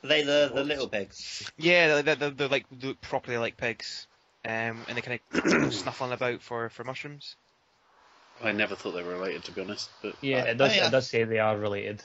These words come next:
Speaker 4: like, on the wiki.
Speaker 2: Oh, really?
Speaker 4: Yeah,
Speaker 1: I'm
Speaker 4: it does,
Speaker 1: looking
Speaker 4: yeah.
Speaker 1: at them now, yeah.
Speaker 2: Uh, just from being pigs, or is that actually
Speaker 1: Yeah, I mean,
Speaker 4: Part
Speaker 1: they might
Speaker 4: of the
Speaker 1: not be
Speaker 4: family,
Speaker 1: any more
Speaker 4: yeah, part of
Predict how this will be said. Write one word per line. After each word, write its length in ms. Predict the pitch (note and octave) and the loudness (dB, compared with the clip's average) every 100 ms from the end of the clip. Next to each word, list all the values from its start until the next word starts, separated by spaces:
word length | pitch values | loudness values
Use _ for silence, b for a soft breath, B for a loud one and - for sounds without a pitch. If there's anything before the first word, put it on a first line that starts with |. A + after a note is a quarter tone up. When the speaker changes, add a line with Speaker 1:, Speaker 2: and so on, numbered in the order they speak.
| - | -10
Speaker 4:
like, 160 | F#2+ | -6
on 100 | F#2+ | -6
the 80 | F#2+ | -8
wiki. 300 | F#2 F#2 F#2+ G2 _ _ _ _ _ _ - | -10 -10 -14 -14 _ _ _ _ _ _ -2
Speaker 2:
Oh, 80 | |
really? 200 | G3+ E3 - | 0 0 -2
Speaker 4:
Yeah, 100 | - | -8
Speaker 1:
I'm 60 | E3+ | -8
Speaker 4:
it 80 | - | -6
does, 80 | D#3 | -8
Speaker 1:
looking 160 | D3 A2 | -6 -6
Speaker 4:
yeah. 60 | |
Speaker 1:
at 40 | G#2 | -8
them 80 | A#2+ | -6
now, 220 | B2 A#2+ | -6 -4
yeah. 240 | B2 B2 - _ _ _ _ _ _ _ - | -4 -4 -8 _ _ _ _ _ _ _ 0
Speaker 2:
Uh, 80 | D3+ | 2
just 300 | C3+ E3 - | 4 2 0
from 240 | C#3 A#2 - | -4 -6 0
being 240 | B2+ A2+ | 0 0
pigs, 440 | D#3+ A#2 D#2+ - - | -2 -2 -2 -12 -12
or 260 | F2+ F2 | -12 -12
is 100 | F#2 | -12
that 100 | G2 F2 | -8 -6
actually 400 | F2+ - G2+ - | -6 -10 -12 -2
Speaker 1:
Yeah, 180 | F3 A2+ | 2 2
I 40 | C3 | 0
mean, 120 | C#3+ | 4
Speaker 4:
Part 100 | D3+ | 4
Speaker 1:
they 60 | |
might 100 | E3 D#3 | 4 0
Speaker 4:
of 40 | |
the 40 | A#2+ | 0
Speaker 1:
not 60 | |
be 60 | B2 | -2
Speaker 4:
family, 140 | C3 | -4
Speaker 1:
any 20 | |
more 180 | B2 B2 | -4 -4
Speaker 4:
yeah, 40 | A#2 | -2
part 140 | A#2 | -4
of 80 | A2+ | -8